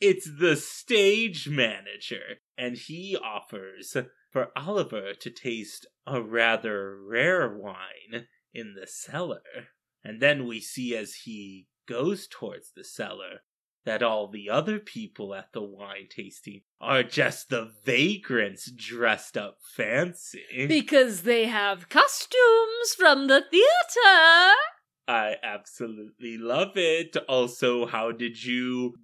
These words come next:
Speaker 1: get rid of everyone else for the wine tasting? Let's not get into the logistics of how they set <laughs> all of this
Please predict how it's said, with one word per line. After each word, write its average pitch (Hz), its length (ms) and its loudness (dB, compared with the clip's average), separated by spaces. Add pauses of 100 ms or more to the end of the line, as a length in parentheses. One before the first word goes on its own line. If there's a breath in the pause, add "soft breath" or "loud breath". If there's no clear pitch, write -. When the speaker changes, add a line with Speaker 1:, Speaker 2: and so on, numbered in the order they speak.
Speaker 1:
get 127 260 -6 (180)
rid 123 280 0
of 120 140 0
everyone 127 500 0
else 131 300 2
for 139 160 0
the 135 160 2
wine 151 580 2
tasting? 127 580 -2
Let's 123 340 -2
not 127 360 -2
get 135 200 0
into 135 260 -4
the 131 80 -8
logistics 139 800 -2
of 135 180 -6
how 120 460 -6
they 127 180 4
set 127 340 -2
<laughs> - 40 -12
all 175 340 -2
of 143 180 -4
this 139 280 0